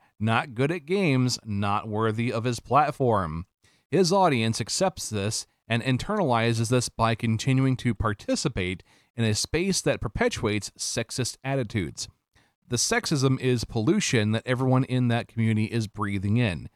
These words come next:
No, Ninja is not responsible for every single action of every single fan, but he is responsible for creating an environment that encourages sexist attitudes,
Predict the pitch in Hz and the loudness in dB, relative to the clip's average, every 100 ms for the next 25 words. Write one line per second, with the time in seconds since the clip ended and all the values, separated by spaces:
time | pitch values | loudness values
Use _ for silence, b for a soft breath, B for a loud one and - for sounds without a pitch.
0 | _ _ _ 135 226 123 95 120 214 170 | _ _ _ 4 6 6 4 2 4 4
1 | 147 127 113 143 131 - 151 156 - 123 | 4 4 2 2 0 0 0 0 0 -2
2 | 117 120 113 117 - 123 - 107 98 - | -2 -2 -2 -2 0 0 0 -2 -4 -2
3 | 113 107 b b 123 127 127 113 107 120 | -2 -2 b b -4 -2 0 0 -2 0
4 | 110 98 175 151 104 101 - 117 120 117 | -2 -2 0 2 0 0 -2 -4 -4 -6
5 | _ 262 277 165 123 120 - 107 98 - | _ 0 4 4 4 0 0 -2 -2 -4
6 | 90 85 101 - _ b b - 135 - | -6 -6 -6 -10 _ b b 0 0 0
7 | 120 147 151 147 135 123 117 107 175 170 | -4 -2 0 -2 0 0 0 2 2 4
8 | 110 104 101 110 107 107 117 113 113 107 | 4 2 0 0 0 0 0 2 0 -2
9 | 113 - 104 - 135 131 - 107 98 117 | -4 -4 -8 -4 0 0 0 0 2 0